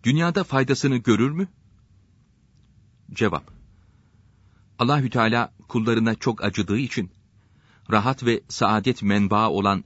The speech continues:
dinlerini gönderdi. Dinlerin sonuncusu İslam dinidir. Diğer dinler,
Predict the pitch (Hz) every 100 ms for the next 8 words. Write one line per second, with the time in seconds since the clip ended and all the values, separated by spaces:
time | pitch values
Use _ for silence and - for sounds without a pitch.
0 | - 95 101 101 98 95 90 85 76 71
1 | 71 - 73 _ _ _ _ _ _ -
2 | - 110 143 165 190 190 - - 131 147
3 | 143 - 185 180 _ - 117 - 127 98
4 | 92 78 73 73 - - _ _ _ _
5 | _ _ _ _ _ - 127 95 - 80
6 | 82 117 -